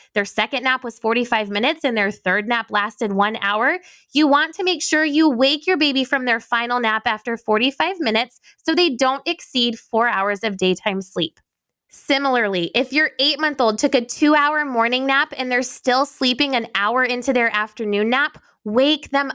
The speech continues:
up. We don't want their daytime sleep to be more than three hours,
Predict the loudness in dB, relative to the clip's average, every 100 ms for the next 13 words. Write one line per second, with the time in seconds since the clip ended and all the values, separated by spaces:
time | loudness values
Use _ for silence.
0 | 0 2 2 0 -10 _ -2 0 2 2
1 | 0 2 -2 0 -2 0 0 0 -2 0
2 | 0 0 0 0 2 2 2 2 0 -2
3 | 0 2 2 0 -2 -4